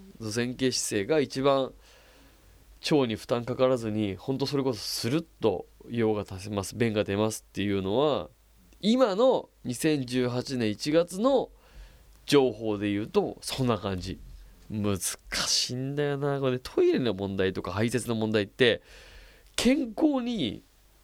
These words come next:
すごい関わってくるから、話の仕方がまあ難しい。で、なん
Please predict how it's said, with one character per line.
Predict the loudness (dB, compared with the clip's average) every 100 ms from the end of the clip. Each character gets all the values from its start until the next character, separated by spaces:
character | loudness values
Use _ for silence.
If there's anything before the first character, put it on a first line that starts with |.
| _ _
す | -6 -4 0
ご | 2
い | 2
関 | -2 -6 0
わ | 0
っ |
て | -2 -8
く | -6
る | -2
か | 2
ら、 | 4 4 2 -2 -12 -20 -20 _
話 | -2 0 2 0 0
の | 0
仕 | 0
方 | -2 -2 2
が | 2
ま | 2 -2 -2 -2 -2
あ | -2
難 | 0 0
し | 0
い。 | -2 -6 _ _ _ _ _ _ _ _ _ _ _ _
で、 | 0 2 2 -2 -12 -20 -20 -20 -20 -20 -20 -20 -10
な | -2 0
ん | 0